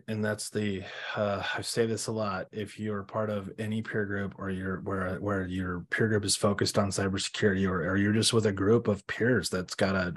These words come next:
an, an agenda of targeting cybersecurity as a, you know, place to mature your business, I think that we can only, we can only do well when we journey together, because in the cybersecurity space,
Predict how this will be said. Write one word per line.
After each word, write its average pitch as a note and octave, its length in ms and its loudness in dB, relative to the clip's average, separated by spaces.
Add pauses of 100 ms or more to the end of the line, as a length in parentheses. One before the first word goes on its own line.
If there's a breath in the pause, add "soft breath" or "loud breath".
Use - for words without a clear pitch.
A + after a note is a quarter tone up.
an, F#2+ 260 -2
an F2+ 160 -2
agenda F#2+ 380 2
of F2 300 -2
targeting G2 380 0
cybersecurity F#2+ 720 0
as F#2+ 320 0
a, F#2 260 0 (840 loud breath)
you B2+ 80 8
know, G2 380 6 (260)
place A#2 280 8
to A#2+ 100 6
mature A2+ 340 6
your A2 140 4
business, A2 500 2 (160)
I G#2 140 2
think A2 340 4
that G#2 340 4
we A2+ 240 6
can C#3 200 2
only, D3+ 580 6 (480 soft breath)
we C3 100 6
can C3 180 4
only E3 280 10
do E3+ 160 12
well C3 240 12
when A#2+ 120 6
we A2+ 100 8
journey A2 300 4
together, G2 440 0
because F#2+ 360 0
in B2+ 240 4
the C#3 60 8
cybersecurity B2 720 4
space, G2 420 0